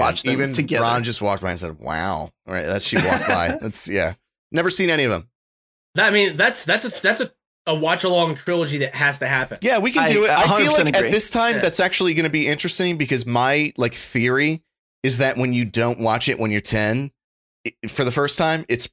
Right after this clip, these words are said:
Speaker 2: probably dog shit. So I,
Speaker 3: No,
Speaker 2: I wanna
Speaker 3: no,
Speaker 2: be proven
Speaker 3: no.
Speaker 2: wrong. I do. But that's how I feel about it.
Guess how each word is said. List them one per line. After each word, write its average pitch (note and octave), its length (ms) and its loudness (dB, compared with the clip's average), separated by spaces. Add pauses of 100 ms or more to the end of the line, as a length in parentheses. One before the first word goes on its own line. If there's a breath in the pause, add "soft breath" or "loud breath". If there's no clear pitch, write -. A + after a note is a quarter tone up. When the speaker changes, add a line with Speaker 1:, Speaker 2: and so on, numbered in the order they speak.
(120)
Speaker 2:
probably F2 440 -2
dog D#2 260 0
shit. - 300 -4
So F#2 340 2
I, C3+ 100 2
Speaker 3:
No, - 60 4
Speaker 2:
I D4 180 4
wanna G#3 180 4
Speaker 3:
no, - 80 2
Speaker 2:
be C#4 100 0
proven C4+ 300 0
Speaker 3:
no. A3 80 0
Speaker 2:
wrong. B2+ 320 0
I C#3+ 120 0
do. C3+ 320 0 (360)
But A#2 140 -2
that's - 220 2
how A2+ 100 2
I F2 80 0
feel C#2 220 -6
about A1 220 -6
it. G1+ 100 -12